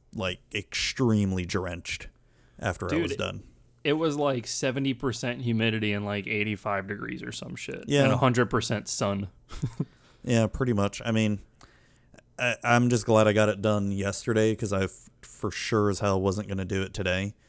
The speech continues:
Speaker 1: And just been doing a lot of cleaning, and that's pretty much it. Oh, and, you know, playing, playing this new game that just came out, I guess.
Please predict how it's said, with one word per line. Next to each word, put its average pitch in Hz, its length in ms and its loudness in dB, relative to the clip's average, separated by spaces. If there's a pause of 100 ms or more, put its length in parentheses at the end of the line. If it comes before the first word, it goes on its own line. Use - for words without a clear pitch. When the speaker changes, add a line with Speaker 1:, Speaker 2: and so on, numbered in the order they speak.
(140)
Speaker 1:
And 101 140 -2
just 104 160 0
been 117 160 4
doing 110 180 4
a 95 80 0
lot 95 160 2
of - 60 -8
cleaning, 92 640 -4
and 92 260 -10 (680)
that's - 240 -14 (160)
pretty 95 340 -2
much 92 240 -2
it. 92 180 0
Oh, 131 260 10
and, 139 280 0
you 147 80 -2
know, 143 140 -4
playing, 127 300 2
playing 107 320 0
this - 200 -6
new 95 180 -2
game 92 340 -2
that 104 120 -2
just 110 180 -4
came 113 200 -2
out, 113 160 0
I - 40 0
guess. 120 460 -4